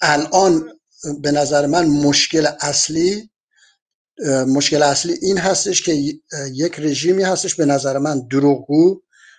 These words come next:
و اینا هیچ، اه، باوری ندارن به اعتقادات خودشون. ه-، مثلاً آیت الله منتظری یک، اه، فرد مرتجعی هم بود، خب؟ ولی به خاطر اینکه اعتقاد داشت به اون اسلام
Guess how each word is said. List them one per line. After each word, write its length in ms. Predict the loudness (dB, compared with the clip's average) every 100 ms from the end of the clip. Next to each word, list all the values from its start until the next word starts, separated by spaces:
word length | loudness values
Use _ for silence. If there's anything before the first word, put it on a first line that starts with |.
| _
و 60 | 0
اینا 260 | 4 4
هیچ، 360 | 4 4 0 -4
اه، 320 | -4 -2 -2 -6 -14 0
باوری 480 | 4 4 4 2
ندارن 440 | 2 2 0 -2 -2
به 200 | -2 -4
اعتقادات 640 | -6 -6 -4 -2 -2 -6
خودشون. 280 | -4 -6 -4
ه-، 140 | -8 -8 -4
مثلاً 540 | 0 2 2 2 0 -6 -20 _
آیت 280 | 2 4 4
الله 260 | 4 4
منتظری 520 | 2 0 -2 -2 -2 0
یک، 420 | 2 2 0 -6
اه، 240 | -4 -4 -6 _ _ _ _
فرد 300 | 0 0 2 -2 -2
مرتجعی 640 | -4 -4 -2 -4 0 0
هم 160 | 0 -4
بود، 220 | -10 -16 -6
خب؟ 280 | -2 -2 -4 _ _ -20 -20 _
ولی 440 | 2 4 4 2 -4 _ _
به 100 | -2
خاطر 320 | 2 2 4
اینکه 220 | 2 2
اعتقاد 720 | 2 2 0 -2 4 4 4
داشت 340 | 0 -2 -4 -10 -4
به 60 |
اون 400 | -2 0 0 -2 _ _ -6
اسلام 480 | -4 0 2 2